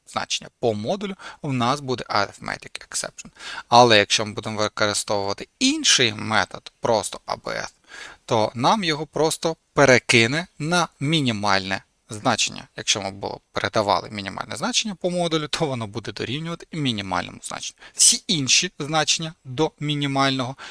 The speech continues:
воно перекине в позитивне значення, тобто значення по модулю. Добре,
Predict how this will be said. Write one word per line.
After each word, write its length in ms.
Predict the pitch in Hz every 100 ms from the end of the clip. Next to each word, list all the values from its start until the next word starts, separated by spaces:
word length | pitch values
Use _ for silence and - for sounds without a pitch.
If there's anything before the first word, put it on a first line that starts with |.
| - -
воно 400 | 127 139 120 92 _ -
перекине 540 | 117 101 - 180 214 -
в 280 | 113 117 175 _ _
позитивне 760 | 190 135 104 - - 82 78 78 _
значення, 500 | - - - - - _
тобто 300 | - - -
значення 420 | 139 127 - 123 120 _
по 120 | -
модулю. 340 | - - - - _ _ _ _ _ _ _ _ _ _ -
Добре, 420 | 117 107 95 -